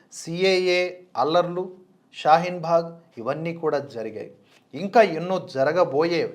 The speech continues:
ఇంకా ఎన్నో జరగాల్సినవి ఉన్నాయి అని కూడా విశ్వసనీయ వర్గాల సమాచారం. వీటన్నింటి నడుమ కేజ్రీవాల్ ఇప్పుడు అరెస్ట్ అవ్వడం జరిగింది. ఇది భారతీయులందరినీ కూడా ఒక రకంగా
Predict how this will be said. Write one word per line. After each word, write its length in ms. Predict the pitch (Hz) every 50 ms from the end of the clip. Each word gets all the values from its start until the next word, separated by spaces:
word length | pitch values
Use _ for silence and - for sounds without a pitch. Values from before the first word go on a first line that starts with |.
| - 120 - - - _ _ _ _ _ _
ఇంకా 220 | 143 180 185 - 226 214 190
ఎన్నో 160 | 190 190 196 185 160 135
జరగాల్సినవి 680 | 147 139 156 160 175 180 180 180 - 175 170 160 156 135 120 113 127
ఉన్నాయి 480 | 143 156 160 156 156 156 156 160 160 - 131
అని 120 | 131 143
కూడా 300 | 139 139 151 156 160 156
విశ్వసనీయ 560 | 123 123 120 - - 160 - - 156 151 139
వర్గాల 400 | 131 123 120 123 - 127 113 113
సమాచారం. 580 | 113 - 117 110 110 110 113 - 110 - - - _ _ _ _ _ _ -
వీటన్నింటి 600 | 135 143 151 156 165 185 202 196 190 190 180 165 151 135 139
నడుమ 260 | 160 185 208 226 240 254 262 254 - - - _ _ _ _ _ -
కేజ్రీవాల్ 560 | 160 165 160 156 156 156 143 139 131 127 127 - - - _ _
ఇప్పుడు 260 | 135 127 - 139 127 117 - - - - _ -
అరెస్ట్ 340 | 113 143 151 147 - - 160
అవ్వడం 320 | 143 139 135 135 131 -
జరిగింది. 440 | - - 127 127 135 131 110 101 - - - _ -
ఇది 200 | 147 165 196 185 165 175 170 - - _ _ _
భారతీయులందరినీ 760 | 120 - 135 156 190 196 - 202 180 170 151 151 165 165 165 160
కూడా 260 | 165 - 143 151 175
ఒక 140 | 160 - -
రకంగా 400 | 151 - - 165 165 165 165 -